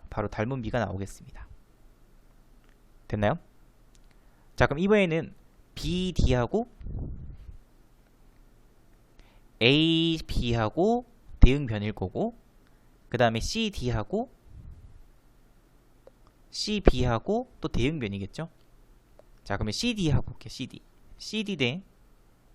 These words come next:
씨비는 삼 대 사. 근데 씨비 길이가 얼마죠? 구죠.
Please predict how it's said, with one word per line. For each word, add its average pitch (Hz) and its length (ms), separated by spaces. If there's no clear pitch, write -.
씨비는 117 600
삼 151 220
대 143 100
사. - 260
근데 143 140
씨비 233 300
길이가 185 240
얼마죠? 107 420
구죠. 143 380